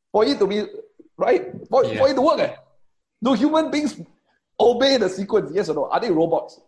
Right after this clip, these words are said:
Speaker 1: Marcus, do,
Speaker 2: <laughs> No.
Speaker 1: are, are they? No. The moment the guy start out, uh, and he goes, let's say he sits down,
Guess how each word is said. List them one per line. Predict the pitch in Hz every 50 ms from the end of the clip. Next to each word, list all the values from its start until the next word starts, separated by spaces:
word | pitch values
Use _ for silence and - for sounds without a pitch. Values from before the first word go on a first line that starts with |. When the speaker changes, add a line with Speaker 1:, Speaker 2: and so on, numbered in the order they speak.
| _ _
Speaker 1:
Marcus, | - 190 196 220 190 - -
do, | - - 113
Speaker 2:
<laughs> |
No. | 117 123 120 117 113
Speaker 1:
are, | 101 165 165
are | - - 240
they? | - -
No. | 240 320 285 - - - - - - -
The | 233 226
moment | 226 226 240 294 330 339 381 -
the | 262 190
guy | 180 233 262 269
start | - - - 226 -
out, | 247 196 147 147
uh, | 156 - - 180
and | 180 180
he | 180 185 165
goes, | 190 233 247 240 - - - - _ _ _ _ -
let's | - 202 -
say | -
he | -
sits | - - 202 - 127
down, | 139 139 113 -